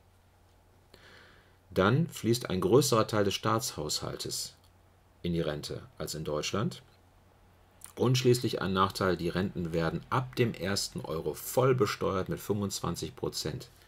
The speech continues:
als unterster Steuersatz, als Eingangssteuersatz. In Deutschland ist das vier Prozent.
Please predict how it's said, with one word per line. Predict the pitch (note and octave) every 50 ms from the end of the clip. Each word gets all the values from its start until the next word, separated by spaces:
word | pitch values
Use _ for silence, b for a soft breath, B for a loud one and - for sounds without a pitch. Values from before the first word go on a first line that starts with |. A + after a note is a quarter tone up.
| b b b b b b b _ _
als | - - - - -
unterster | G#2 A#2+ B2 B2 G2+ F2 - - F2+ F2+ F2 F2 - -
Steuersatz, | - - - E2+ D#2+ D2+ D2 D2+ - - -
als | - -
Eingangssteuersatz. | - - F2+ F2+ E2+ E2+ E2 - - - D2+ D2+ - - - - - B B B B B B B B B B B B B B B
In | - E2+ E2+
Deutschland | F#2+ F#2+ G#2+ B2+ B2+ C3 B2+ A2+ A2+ -
ist | - - G2 - - -
das | G2+ G2 F#2+ - - - -
vier | - - - - G2 G2
Prozent. | - - F2 - - - D2 - - - - -